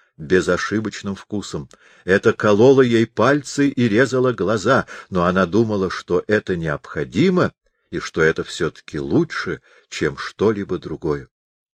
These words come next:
Уж если нам так не повезло, что наши родители старше нас всего лет на двадцать, она прекрасно знала, что если каждый будет выдумывать сам для себя общественный строй,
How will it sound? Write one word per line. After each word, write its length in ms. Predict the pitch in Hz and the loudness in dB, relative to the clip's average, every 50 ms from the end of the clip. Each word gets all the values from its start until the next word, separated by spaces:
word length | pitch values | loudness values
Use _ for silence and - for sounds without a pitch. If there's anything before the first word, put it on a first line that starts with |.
| _ _ _ _ _ _ _ _ _ _ _ _ _ _ | _ _ _ _ _ _ _ _ _ _ _ _ _ _
Уж 220 | 143 127 117 - | -4 -4 -4 0
если 360 | - 196 202 175 - - 135 135 | 4 4 4 4 2 -2 -4 0
нам 240 | 143 160 151 120 | 0 0 0 0
так 240 | - - 139 123 - | 0 -2 -2 -2 -2
не 100 | 98 92 | -4 -6
повезло, 640 | - - 80 76 76 69 78 85 104 113 107 90 - _ _ _ _ _ _ _ _ - _ _ _ _ _ - | -6 -4 -4 -4 -4 -4 0 2 2 2 2 -2 -6 _ _ _ _ _ _ _ _ -20 _ _ _ _ _ -10
что 160 | - - - | -4 -2 0
наши 300 | 92 123 156 139 - 139 | 2 2 2 2 2 0
родители 420 | 123 120 110 113 151 147 - 120 101 | 0 2 2 2 2 0 0 0 -4
старше 640 | 98 - - - - 131 147 139 127 - - 110 101 | -4 -6 -6 -2 0 2 2 2 0 0 -2 -2 -2
нас 420 | 98 107 123 113 95 - - - | 0 0 0 0 0 -2 -8 -14
всего 440 | - - - - 90 78 92 113 101 | -14 -10 -6 -4 -2 0 2 2 2
лет 320 | 85 92 107 107 - - | 2 0 0 -2 -4 -6
на 180 | 95 85 80 76 | -6 -4 -4 -4
двадцать, 1000 | 65 78 76 98 135 151 - _ - - - - - - - - - - - _ _ _ _ _ _ _ _ _ _ _ _ _ _ _ _ _ _ _ _ _ | -2 0 0 2 2 0 -2 _ -16 -16 -14 -14 -16 -16 -18 -20 -20 -20 -20 _ _ _ _ _ _ _ _ _ _ _ _ _ _ _ _ _ _ _ _ _
она 220 | - 90 92 98 | -4 -2 -2 -2
прекрасно 520 | - 113 113 - 139 156 143 - - 131 120 | -2 -2 -2 2 2 2 0 0 -4 -8 -6
знала, 420 | 104 92 90 95 92 90 85 82 | -6 -2 -2 0 0 0 -2 -4
что 160 | - - - 90 | -4 -2 0 0
если 300 | 87 85 - - 95 90 | 0 0 -2 -2 -4 -2
каждый 440 | - - 139 143 120 - 90 92 | 0 0 0 0 0 -2 -4 -6
будет 380 | 85 80 107 113 98 92 - - | -4 -2 -2 -2 -2 -2 -4 0
выдумывать 600 | 85 90 87 80 107 131 127 110 98 87 95 - | 0 0 2 2 2 0 2 2 0 0 -2 -4
сам 360 | - - - 98 104 101 92 78 | -4 -2 0 0 0 0 -2 -2
для 140 | 82 82 | -4 -4
себя 420 | 78 - - 90 80 76 95 98 87 | -4 -4 -6 -6 -2 -2 0 0 -2
общественный 720 | 80 - - - 98 95 - - - 87 82 78 76 76 | -4 -6 -4 -2 0 0 0 -2 -6 -10 -8 -8 -8 -8
строй, 540 | - - - - 87 90 117 156 175 180 | -10 -10 -10 -4 0 4 4 6 4 4